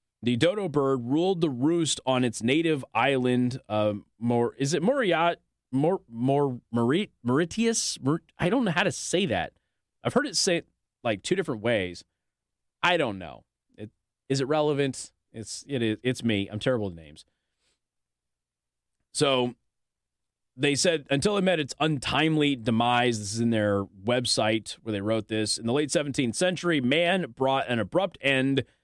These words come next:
to the dodo species. Today, Colossal,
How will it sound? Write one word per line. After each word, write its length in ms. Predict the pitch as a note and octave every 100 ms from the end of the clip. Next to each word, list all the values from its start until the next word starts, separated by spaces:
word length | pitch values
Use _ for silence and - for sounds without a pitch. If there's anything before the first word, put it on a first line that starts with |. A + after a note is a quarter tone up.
| _ _
to 220 | - D#3+ E3
the 100 | C3+
dodo 480 | C3+ C#3 C3 B2+
species. 960 | A#2+ - - G2+ G2+ - G#1+ - - -
Today, 600 | G#2+ A#2+ C#3 C3 B2+ A#2+
Colossal, 800 | A2 D#3+ E3 F#3+ - C3 B2 A#2